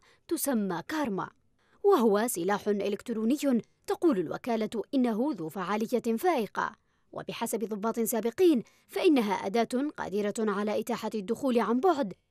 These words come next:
إلى أجهزة الهدف بمجرد تحميل أرقام الهواتف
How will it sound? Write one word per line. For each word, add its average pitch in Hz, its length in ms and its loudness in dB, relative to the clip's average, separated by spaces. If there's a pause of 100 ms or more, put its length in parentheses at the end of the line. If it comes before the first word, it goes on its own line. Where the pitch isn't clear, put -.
(140)
إلى 269 160 0
أجهزة 202 540 0
الهدف 285 500 2 (420)
بمجرد 311 680 6
تحميل 226 440 -2
أرقام 214 380 0
الهواتف 233 560 0